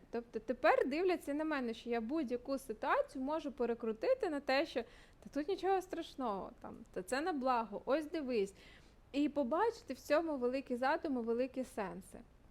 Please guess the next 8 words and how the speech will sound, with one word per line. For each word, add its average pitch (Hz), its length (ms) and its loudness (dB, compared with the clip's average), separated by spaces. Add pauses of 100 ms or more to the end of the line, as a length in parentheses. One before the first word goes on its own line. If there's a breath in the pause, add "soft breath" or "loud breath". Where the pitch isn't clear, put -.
(640)
І 220 80 -2
от 262 200 2 (400 loud breath)
я 269 220 4
це 269 200 0
зараз 247 360 2
також 285 540 4
роблю 269 400 0
просто 240 540 0